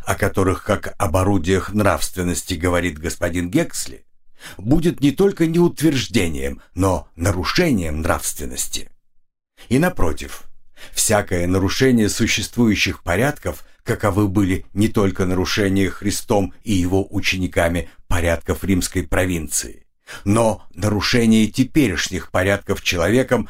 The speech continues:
который откажется от участия в суде, в военной службе, в уплате податей,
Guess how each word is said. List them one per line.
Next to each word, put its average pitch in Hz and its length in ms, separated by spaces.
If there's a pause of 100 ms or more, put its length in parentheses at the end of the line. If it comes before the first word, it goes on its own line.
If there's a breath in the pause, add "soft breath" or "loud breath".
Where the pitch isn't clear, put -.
(140 loud breath)
который 131 340
откажется 117 800
от - 220
участия 110 580
в - 60
суде, 110 520 (200 soft breath)
в 95 200
военной 117 480
службе, 95 600 (160 soft breath)
в 95 120
уплате 107 420
податей, 113 760